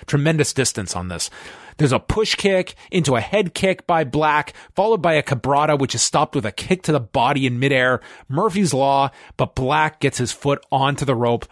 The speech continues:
Enormous reaction for this. Murphy then misses his own version of the Black Mass and gets hit with Blacks. And the referee counts one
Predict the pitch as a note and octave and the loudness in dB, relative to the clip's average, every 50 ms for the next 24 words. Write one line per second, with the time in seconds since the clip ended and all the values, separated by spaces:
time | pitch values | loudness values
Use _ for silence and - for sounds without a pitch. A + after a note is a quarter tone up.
0 | - _ - E3+ D#3 D#3 D3 D#3 D#3 D#3 D3 B2+ A#2 - A#2 G#2+ F#2+ F2+ F2 - | -12 _ -4 -2 -2 0 0 0 0 0 -2 -4 -4 -4 -2 -2 -2 -2 -2 -4
1 | - A2 F2+ - - F#2 F#2+ F#2 - - - _ _ _ _ _ _ _ _ _ | -6 -8 -8 -8 -6 -6 -4 -4 -4 -6 -8 _ _ _ _ _ _ _ _ _
2 | _ _ _ _ _ - - - - - B2 C3 F3 G#3 - A3 G#3+ E3+ D#3+ C#3 | _ _ _ _ _ -20 -20 -16 -12 -6 -2 0 0 2 2 2 2 2 2 2
3 | C3+ C3 C#3 F3 G3 - - A3 A3 G#3 - - - - - - - E3 D3+ B2+ | 0 0 0 0 0 2 2 0 0 0 -2 -4 -8 -14 -16 -6 -2 0 0 0
4 | - - - F3 G3 A#3 C4 A#3+ G#3+ F3+ - D#3 C#3 D#3+ D3+ D3 C3 C3 C3+ B2+ | -2 -4 -2 0 0 2 2 2 0 -2 -2 -2 -2 0 0 0 0 -2 -4 -4
5 | - D3+ D3+ B2 C3 A#2 - C3 C#3 D3 D#3 D#3 - C3+ C3+ C3 C3 C3+ C3 - | -2 -4 -4 -2 -2 -4 -2 -2 0 0 0 -2 -2 -2 0 0 2 0 0 -2
6 | - - - - - - - C3+ B2 A#2 A2+ G#2+ - - - - C#3+ D3+ - _ | -4 -8 -12 -20 -12 -8 -6 -4 -4 -4 -4 -6 -6 -6 -4 -2 -2 -2 -4 _
7 | - - - B2+ A#2 - - - A2+ G2+ A2+ G#2 E2+ D2+ - - - - - - | -14 -8 -4 -4 -4 -4 -4 -8 -6 -2 -2 0 -2 -2 -4 -4 -4 -6 -6 -8
8 | - - - - - - - C3+ B2+ B2+ B2 B2 A#2 - _ _ _ _ _ _ | -14 -20 -20 -20 -10 -4 -2 0 0 0 0 -2 -4 -6 _ _ _ _ _ _
9 | _ _ _ _ _ _ _ _ _ _ _ _ _ _ - - F2 G2+ G#2+ - | _ _ _ _ _ _ _ _ _ _ _ _ _ _ -6 -4 -2 -4 -4 -2
10 | - C3+ A#2 A2 - A#2 G#2+ G2 - - G#2 A2 A2 A2+ B2+ C#3+ E3 | -2 -2 -2 -2 -2 -2 -4 -4 -4 -4 -4 -2 0 0 0 -2 -4